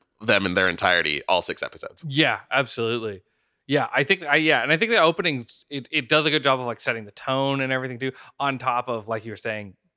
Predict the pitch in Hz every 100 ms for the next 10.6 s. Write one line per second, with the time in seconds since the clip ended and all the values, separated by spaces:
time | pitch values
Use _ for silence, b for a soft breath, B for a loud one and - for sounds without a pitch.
0 | - 117 - 123 113 104 101 - _ _
1 | 120 120 107 - 104 - 95 98 92 107
2 | 117 - _ _ 135 131 104 220 92 -
3 | B B - 160 151 139 131 135 135 143
4 | 135 127 120 107 107 101 98 - 104 98
5 | 95 95 92 113 107 - 113 101 - 101
6 | 98 95 87 85 90 - 58 87 85 -
7 | 85 78 92 95 87 85 95 - B B
8 | 160 143 - 160 196 165 143 127 117 120
9 | 117 131 131 110 92 92 90 80 90 87
10 | 80 87 85 80 80